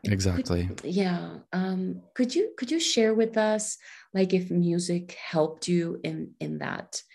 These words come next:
Speaker 1: in that time in your life, how it helped you, how it held you? If it
Speaker 2: Yeah,
Speaker 1: didn't?
Speaker 2: I mean, music,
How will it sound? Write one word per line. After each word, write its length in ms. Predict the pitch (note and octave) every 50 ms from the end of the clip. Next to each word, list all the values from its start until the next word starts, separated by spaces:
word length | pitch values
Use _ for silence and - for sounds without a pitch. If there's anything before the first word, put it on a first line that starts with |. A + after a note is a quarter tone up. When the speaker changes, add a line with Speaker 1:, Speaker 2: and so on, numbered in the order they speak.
| - - - - _ _ _ _ _ -
Speaker 1:
in 120 | E3 D#3+
that 240 | C#3+ C3+ C#3 - -
time 340 | - - D#3+ D3+ D3+ D3 D3+
in 100 | D#3 D#3
your 160 | D3 C#3+ C#3
life, 280 | C#3 C#3 C#3 C#3 D3
how 420 | - - - - C#3+ C#3+ D#3 F3 G3
it 120 | G#3 F#3+
helped 320 | F3+ F3+ F#3 F#3 F#3 F#3 -
you, 120 | G#3 G#3
how 300 | F3+ - D#3+ D#3 D#3 F3
it 120 | F3+ F3+
held 320 | - F3 F3+ F#3 F#3+ F3+ F3+
you? 280 | G3 G3 G3 G3+ G3 _ _ _ _ _ _ _ _ _ _ _ _ _ _ _ _ _ _ _ _ _ _ - - - - - _ _ _ - -
If 180 | - F3+ F3+ -
it 80 | F3+ -
Speaker 2:
Yeah, 320 | B2+ B2 B2 B2+ C3+ C3
Speaker 1:
didn't? 120 | C3 -
Speaker 2:
I 40 | C3+
mean, 460 | C3 C3+ C3+ C3 C3 C3 A#2+ - - -
music, 960 | B2 B2+ B2+ B2 B2 B2+ B2+ C3+ C#3+ C#3+ C3 B2+ D3 C#3+ C3 - - - -